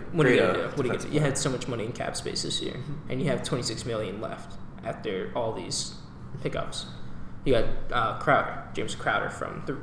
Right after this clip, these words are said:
Speaker 1: Redskins.
Speaker 2: Jameson Crowder.
Speaker 1: I mean, granted, last year
Speaker 2: It's,
Speaker 1: injuries.
Speaker 2: it's good to get at least some more weapons for the Jets, 'cause last
Speaker 1: That
Speaker 2: year they did
Speaker 1: and
Speaker 2: not have that great ones.
Speaker 1: They didn't have that many great weapons. It, they still lack a true number one receiver.
Speaker 2: Yes,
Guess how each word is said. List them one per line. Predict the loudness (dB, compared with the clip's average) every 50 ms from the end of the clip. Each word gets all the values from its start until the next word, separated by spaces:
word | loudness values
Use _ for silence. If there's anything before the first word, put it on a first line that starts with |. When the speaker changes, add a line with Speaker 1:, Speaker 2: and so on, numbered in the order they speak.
| -6 -2 2
Speaker 1:
Redskins. | 2 2 2 2 0 0
Speaker 2:
Jameson | 2 2 2 2 0 -2 -2
Crowder. | 0 4 4 4 6 4 2 2 0
Speaker 1:
I | -2 -2
mean, | -2 -2 -2 -2 -4 -4 -6 -8 -8 -8 -8 -6 -4 -4 -4 -4 -4 0
granted, | 2 2 4 4 2 0 0 0
last | 0 0 0 0 -2 -2 -2
year | -4 -4 -4 -6 -8 -8 -8 -8 -8 -8 -6 -6
Speaker 2:
It's, | -4 2 2 2 2 2
Speaker 1:
injuries. | 0 0 2 2 2 2
Speaker 2:
it's | 0 -2 2
good | 2 4 4
to | 4
get | 6 6 6 6
at | 6 4
least | 2 2 0 0 -2 -2
some | -2 0 0 0 2
more | 4 4 4
weapons | 6 6 6 6 4 -2 -4 -4
for | -4 -2 -2
the | -2
Jets, | 0 0 0 0 0 -2
'cause | -4 -4 -2 4
last | 6 6 6 6
Speaker 1:
That | 6 4
Speaker 2:
year | 4 4
they | 2 2
did | 0
Speaker 1:
and | 2
Speaker 2:
not | 2 2 2
have | 2 0 0
that | 0 -2 -2 -4
great | -4 -4 -4 -4
ones. | -4 -6 -6 -6 -4 0
Speaker 1:
They | 0 2
didn't | 2 2 0
have | -2 -2 -2
that | -4 -6 -6 -8 -8 -8
many | -10 -10 -8
great | -8 -6 -6 -4 0
weapons. | 2 2 2 2 0 0 0 0
It, | 0 -2 -6 -8 -10 -10 -10 -8 -6 -2
they | 0 2
still | 4 4 4 8 8 10 10 10 10
lack | 8 6 4 2 0
a | 0
true | 0 0 0 0 2 2 2 2 0 0 0
number | 0 0 2 2
one | 2 2 2 0 -2
receiver. | -2 0 0 0 0 0 -2 -2 2 4
Speaker 2:
Yes, | 4 4 4 2 -2 -4 -4